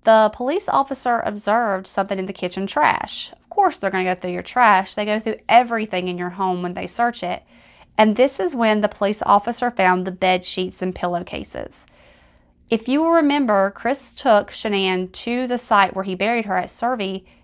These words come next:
in a sheet. Well, he left the sheet at the location. That was saw before they were even able to recover her body.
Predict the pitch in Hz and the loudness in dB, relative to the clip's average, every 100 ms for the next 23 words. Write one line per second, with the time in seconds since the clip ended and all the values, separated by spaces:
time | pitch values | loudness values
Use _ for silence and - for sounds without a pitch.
0 | _ _ _ - 233 208 208 - 180 - | _ _ _ 0 2 2 -2 -6 -6 -8
1 | - _ _ _ _ 240 240 277 247 269 | -20 _ _ _ _ -4 -2 -2 0 2
2 | 359 359 247 - 233 196 - - 202 202 | 2 0 -4 -4 -2 -4 -4 2 2 2
3 | 180 175 180 - - - - 214 - 226 | -2 -4 -4 -10 -10 -12 -12 -10 0 2
4 | 254 269 - 233 220 208 202 - 214 208 | 2 -2 4 6 6 2 -4 -6 -4 0
5 | 202 - - - - 254 254 247 - - | -2 -4 -12 -12 -8 -6 -4 -6 -6 -4
6 | 202 208 190 175 180 _ _ _ _ _ | -2 -2 -6 -8 -10 _ _ _ _ _
7 | - - 208 196 185 190 - 190 185 180 | -10 -2 0 0 -2 -4 0 2 2 2
8 | 175 220 214 - | 4 4 2 -6